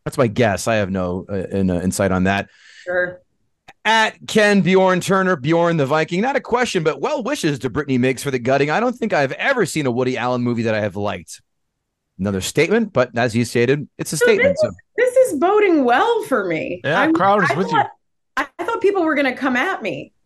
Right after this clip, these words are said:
Speaker 1: Listen, you should
Speaker 3: Don't
Speaker 1: have been
Speaker 3: afraid
Speaker 1: here.
Speaker 3: of the conflict.
Speaker 1: You should have been here for the Shawshank episode, and you should have been here for the Godfather episode. Oh, wait, the
Speaker 3: Oh.
Speaker 1: Shawshank episode is out. Godfather will be next week. Those
Speaker 2: Uh-oh.
Speaker 1: comments were encyclopedial.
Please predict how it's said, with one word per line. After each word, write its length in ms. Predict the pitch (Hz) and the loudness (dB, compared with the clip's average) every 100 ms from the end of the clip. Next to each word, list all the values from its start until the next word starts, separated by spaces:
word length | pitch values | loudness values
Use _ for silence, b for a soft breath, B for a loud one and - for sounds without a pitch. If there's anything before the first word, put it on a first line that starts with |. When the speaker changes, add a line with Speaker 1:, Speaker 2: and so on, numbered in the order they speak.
| _ | _
Speaker 1:
Listen, 1000 | 120 127 - 170 139 175 214 214 135 117 - 143 | -4 -4 -4 -4 2 4 4 4 4 0 -4 -4
you 240 | 143 147 | 0 2
should 140 | - - | 2 2
Speaker 3:
Don't 40 | |
Speaker 1:
have 60 | - | 4
been 60 | |
Speaker 3:
afraid 100 | 170 | 4
Speaker 1:
here. 40 | 269 | 4
Speaker 3:
of 40 | |
the 60 | 233 | 2
conflict. 640 | - 240 202 220 - - - _ _ | 0 0 0 -4 -6 -12 -16 _ _
Speaker 1:
You 200 | 127 196 | 0 0
should 220 | 196 226 | 2 0
have 80 | 202 | 0
been 100 | 196 | 2
here 140 | 196 202 | 0 0
for 100 | 170 | 0
the 100 | 139 | -2
Shawshank 640 | - 156 165 - 196 190 | 0 0 0 0 0 2
episode, 540 | 180 190 - 214 226 | -2 -2 -2 0 0
and 120 | 160 143 | 0 -2
you 100 | 165 | -4
should 140 | 180 | -2
have 20 | |
been 140 | 160 165 | 0 0
here 240 | 170 180 | 0 -2
for 260 | - 185 190 | -2 -2 0
the 140 | 190 | -2
Godfather 500 | 175 202 240 151 131 | -2 -2 0 0 0
episode. 440 | 117 120 - 113 107 | 0 -2 -4 -4 -2
Oh, 120 | 147 | 2
wait, 140 | 196 190 | 2 0
the 40 | |
Speaker 3:
Oh. 40 | 127 | -2
Speaker 1:
Shawshank 380 | 208 214 160 | -2 -2 -2
episode 360 | 151 143 143 131 | -4 -4 -4 -4
is 100 | 117 | -2
out. 280 | 127 131 113 | -2 -2 0
Godfather 420 | 135 147 127 135 | -2 -2 -2 -4
will 60 | 117 | -2
be 100 | 120 | -2
next 260 | 117 110 | -2 -4
week. 220 | 123 117 B B B - | -4 -4 B B B -4
Those 300 | 143 294 349 | 2 2 2
Speaker 2:
Uh-oh. 180 | 220 190 | 0 2
Speaker 1:
comments 640 | 170 175 165 160 156 - | 2 2 2 0 -2 -6
were 580 | 156 151 143 139 135 131 | -2 0 2 4 2 0
encyclopedial. 1080 | 151 143 190 - 156 - 214 151 107 82 90 | -4 -2 -2 0 -2 -2 -4 -2 -2 -4 -8